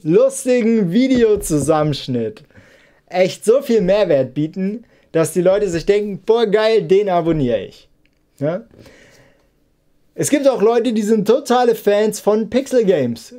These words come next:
Retro Games oder die stellen, es gibt auch Kanäle, die nur Indie-Games vorstellen oder zeigen, wie man Spiele programmiert, was natürlich eine ganz andere Sache ist,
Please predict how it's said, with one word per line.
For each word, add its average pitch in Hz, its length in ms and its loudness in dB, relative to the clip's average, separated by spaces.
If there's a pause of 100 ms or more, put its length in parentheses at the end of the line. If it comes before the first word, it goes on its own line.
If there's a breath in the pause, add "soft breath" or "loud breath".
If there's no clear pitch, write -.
Retro 233 400 2
Games 202 420 0
oder 175 360 2
die 165 100 -2
stellen, 208 640 0
es 180 140 -6
gibt 226 180 -2
auch 202 120 -2
Kanäle, 190 440 -2
die 165 120 -6
nur 226 760 -2 (340)
Indie-Games 170 960 0
vorstellen 131 840 -2 (460 soft breath)
oder 180 460 2
zeigen, 220 480 -2
wie 220 120 -2
man 214 260 0
Spiele 233 400 0
programmiert, 233 880 -2
was 147 200 -2
natürlich 165 340 -2
eine 170 140 -4
ganz 240 300 -2
andere 220 540 -2
Sache 151 300 0
ist, 214 300 0